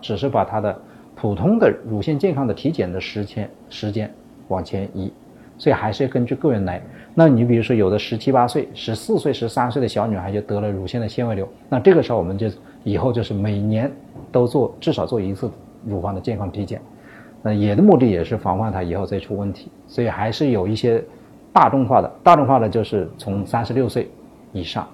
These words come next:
那么对于特殊性的，就根据她自身的条件和她家庭的情况来把年龄往前移进行筛查。但是我这里一定要强调一点，就是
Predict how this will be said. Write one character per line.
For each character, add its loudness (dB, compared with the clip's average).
那 0
么 4
对 4
于 4
特 6
殊 0
性 0
的， -2
就 -6
根 0
据 -2
她 0
自 -2
身 0
的 0
条 -4
件 -2
和 -4
她 -2
家 0
庭 -2
的 -4
情 -8
况 -6
来 -4
把 -2
年 -6
龄 -4
往 -4
前 -8
移 -8
进 -6
行 -6
筛 -10
查。 -14
但 6
是 6
我 6
这 4
里 2
一 2
定 6
要 4
强 -2
调 0
一 0
点， -4
就 -2
是 -4